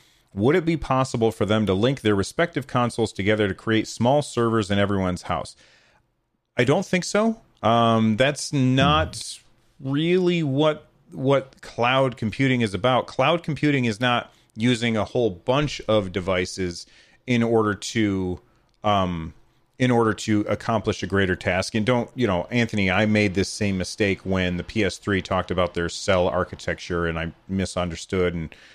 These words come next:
and got excited when I shouldn't have. But cloud just means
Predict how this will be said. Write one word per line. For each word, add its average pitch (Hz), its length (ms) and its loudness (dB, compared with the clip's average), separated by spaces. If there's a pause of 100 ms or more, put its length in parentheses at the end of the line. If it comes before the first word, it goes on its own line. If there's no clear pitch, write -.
(220)
and 95 160 -2
got 101 160 2
excited 101 480 0
when 95 140 0
I 87 60 0
shouldn't 87 340 -4
have. 90 320 -4
But 92 240 -2 (1500)
cloud 147 480 0
just 117 240 -2
means 110 500 0